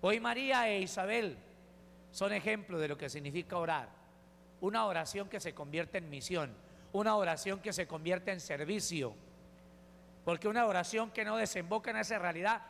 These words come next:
es una oración vacía, egoísta, vana, superficial. ¿Cuál es nuestra tarea entonces durante los días que nos quedan de la novena y de ahora en adelante en nuestra vida?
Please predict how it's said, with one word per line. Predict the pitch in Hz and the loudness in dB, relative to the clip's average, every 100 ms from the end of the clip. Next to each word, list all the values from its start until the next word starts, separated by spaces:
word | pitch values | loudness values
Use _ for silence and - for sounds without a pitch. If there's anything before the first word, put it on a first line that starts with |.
| - | -8
es | 170 | -6
una | 202 196 | -2 -2
oración | 156 147 185 175 | -2 -2 -4 -2
vacía, | 170 - 170 131 101 - - | -4 -4 -6 -6 -6 -12 -6
egoísta, | 151 135 147 180 - - 117 - - - | -6 -4 -2 -2 -4 -4 -6 -6 -20 -8
vana, | 139 185 175 135 | 0 0 0 -10
superficial. | 110 143 - 135 135 123 180 165 113 - - - - - - - - - - - - - - - - - - - - | -12 -14 -10 -8 -8 -4 -2 -2 -6 -16 -20 -20 -20 -20 -20 -20 -20 -20 -20 -20 -20 -20 -20 -20 -20 -20 -20 -18 2
¿Cuál | 233 | 4
es | 262 | 4
nuestra | 247 240 214 | 2 -2 -2
tarea | 190 208 240 | 0 0 0
entonces | 220 254 233 180 120 110 - - | -2 -6 -6 -6 -10 -12 -18 -10
durante | 151 156 151 165 | -4 -2 -2 -4
los | 147 | -4
días | 170 185 | -2 -2
que | 196 | -2
nos | 156 | -6
quedan | 143 185 185 | -2 0 0
de | 165 | 0
la | 147 | -2
novena | 143 165 196 185 - - - | 0 -2 -2 -4 -8 -20 -4
y | 175 | 0
de | 160 | 2
ahora | 170 190 | 2 2
en | 175 | 0
adelante | 160 165 185 202 | 0 0 -2 -6
en | 165 | -8
nuestra | 151 151 | -8 -4
vida? | 165 220 233 | -4 -4 -8